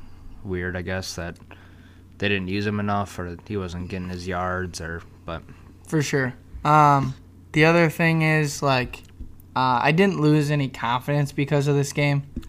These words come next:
Speaker 1: No, with Aaron Rodgers, it's
Speaker 2: Blowout.
Speaker 1: thirty-one to thirteen.
Speaker 2: Yeah. I mean, it's an absolute blowout, and the defense did their job, ag-
Speaker 1: Mm-hmm.
Speaker 2: and they didn't let the Chiefs have their breakout game,
Speaker 1: Yeah, the
Speaker 2: which
Speaker 1: Chiefs
Speaker 2: I
Speaker 1: are
Speaker 2: was
Speaker 1: still
Speaker 2: afraid of.
Speaker 1: broke.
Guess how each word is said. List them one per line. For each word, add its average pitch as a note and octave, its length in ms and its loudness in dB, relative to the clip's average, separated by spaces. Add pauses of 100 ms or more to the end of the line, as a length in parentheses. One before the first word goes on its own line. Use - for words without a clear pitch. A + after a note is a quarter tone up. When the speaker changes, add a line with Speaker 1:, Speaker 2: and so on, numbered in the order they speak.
(120)
Speaker 1:
No, C3+ 240 6
with A2+ 200 2 (160)
Aaron C#3+ 220 8
Rodgers, B2 400 8
it's - 280 -8 (100)
Speaker 2:
Blowout. C3+ 320 2
Speaker 1:
thirty-one C3 440 10
to G#2+ 80 2
thirteen. F2+ 500 -4
Speaker 2:
Yeah. C3 460 0 (180)
I D#3 80 -2
mean, D#3 140 2
it's D3 180 0
an D3 60 2
absolute C#3+ 420 0
blowout, C3+ 480 6
and C3+ 120 -2
the C3 60 -2
defense C#3 520 0
did C#3 200 -2
their C3+ 140 0
job, B2+ 360 -2
ag- A2+ 200 -6
Speaker 1:
Mm-hmm. D#3 380 -6
Speaker 2:
and C3+ 240 2
they B2+ 80 0
didn't C#3+ 400 0
let C#3+ 200 -4
the C#3+ 100 -2
Chiefs C#3 360 -2
have C3+ 240 -4
their C#3 140 -2
breakout C3 520 -2
game, C#3 120 0
Speaker 1:
Yeah, C#3+ 100 8
the C3 80 0
Speaker 2:
which C3 160 -2
Speaker 1:
Chiefs C3+ 220 0
Speaker 2:
I C3+ 60 0
Speaker 1:
are C3 40 0
Speaker 2:
was C3+ 120 -2
Speaker 1:
still C#3 120 2
Speaker 2:
afraid B2+ 380 0
of. B2+ 60 -2
Speaker 1:
broke. F#2 340 -6